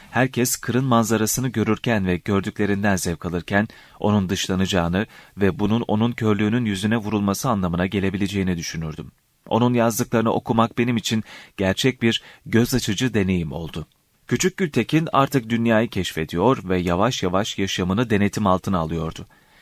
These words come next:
Düşünerek ve amaçlayarak birçok konuda bağımsızlaşmanın çarelerinin bulunabileceğini kavramıştı. İşte gayretlerinin ilk ödülü.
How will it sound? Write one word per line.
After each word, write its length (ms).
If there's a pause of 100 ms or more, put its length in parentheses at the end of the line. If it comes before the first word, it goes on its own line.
(240)
Düşünerek 500
ve 100
amaçlayarak 720
birçok 340
konuda 400
bağımsızlaşmanın 840
çarelerinin 720
bulunabileceğini 760
kavramıştı. 680 (500)
İşte 280
gayretlerinin 880
ilk 220
ödülü. 320